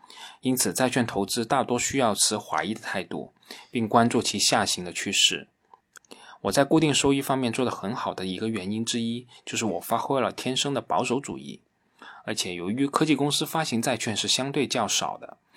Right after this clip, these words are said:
这也适应了我对技术缺乏关注的缺点。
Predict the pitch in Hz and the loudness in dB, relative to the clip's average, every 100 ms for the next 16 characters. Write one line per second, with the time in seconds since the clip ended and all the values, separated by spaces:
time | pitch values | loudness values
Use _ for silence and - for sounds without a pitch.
0 | - - 143 101 - 120 107 101 87 82 | -20 0 2 4 4 4 2 0 -2 -2
1 | 110 107 - 110 104 - 127 113 92 120 | 0 0 0 0 -2 -2 -4 -2 -2 -2
2 | 123 139 104 - 98 92 80 | -2 -2 -4 -4 -6 -6 -10